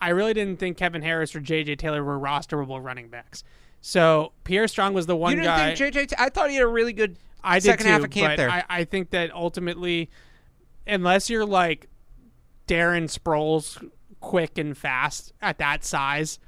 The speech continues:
Speaker 1: it's just really tough.
Speaker 2: Have you seen, uh, Deuce Vaughn?
Speaker 1: Dude, right, that's
Speaker 2: And
Speaker 1: a
Speaker 2: Da-,
Speaker 1: good,
Speaker 2: oh,
Speaker 1: that's a
Speaker 2: he's,
Speaker 1: good
Speaker 2: he's
Speaker 1: example.
Speaker 2: gonna be so much fun.
Speaker 1: Unless you're one of those guys that's just different in terms of how they move on the field, at five-foot-six, it's really hard. So I think J J Taylor is like a,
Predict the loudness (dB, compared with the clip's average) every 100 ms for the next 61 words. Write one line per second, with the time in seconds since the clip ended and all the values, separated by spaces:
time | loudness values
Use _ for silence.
0 | -16 -14 -14 -16 -16 -18 -6 -4 -2 -2
1 | -2 -2 -2 -4 -10 -12 -12 -20 -10 -6
2 | -4 -4 -4 -4 -6 -8 -10 -12 -12 -10
3 | -10 -2 -2 0 0 0 -2 -2 -2 -2
4 | -4 -4 -4 -4 -4 -4 -2 -2 -2 -2
5 | -2 -2 -4 -6 -8 -6 -6 -8 -10 -10
6 | -10 -10 -10 -4 0 2 0 0 0 0
7 | 0 0 0 0 -4 -4 -2 0 -2 -4
8 | -6 -6 -8 -6 -6 -4 -4 -4 -6 -6
9 | -4 -4 -2 -2 -4 -6 -6 -6 -6 -8
10 | -8 -6 -6 -6 -2 -2 -2 -6 -6 -6
11 | -8 -6 -10 -10 -6 -4 -4 -6 -10 -10
12 | -18 -20 -20 -20 _ -20 -18 -6 4 6
13 | 6 2 -4 _ _ -20 -20 -20 -20 -2
14 | 0 0 0 0 2 0 0 0 0 0
15 | -2 -4